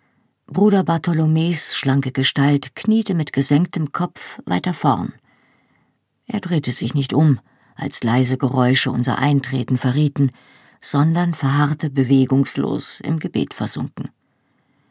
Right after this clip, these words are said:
Das Sakrament verschwand beinahe im Prunk des Behälters, der es umfasste. Die riesige Monstranz, eine goldene Sonne von gut vierzig Zentimetern Durchmesser,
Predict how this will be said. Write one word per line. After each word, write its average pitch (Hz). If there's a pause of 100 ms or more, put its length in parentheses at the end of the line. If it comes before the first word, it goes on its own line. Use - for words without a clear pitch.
(960)
Das 147
Sakrament 156
verschwand 185 (100)
beinahe 127
im 123
Prunk 131
des 120
Behälters, -
der 147
es -
umfasste. - (840)
Die 151
riesige 170
Monstranz, 147
eine 123
goldene 135
Sonne 135
von 135
gut 127
vierzig 165
Zentimetern 135
Durchmesser, 143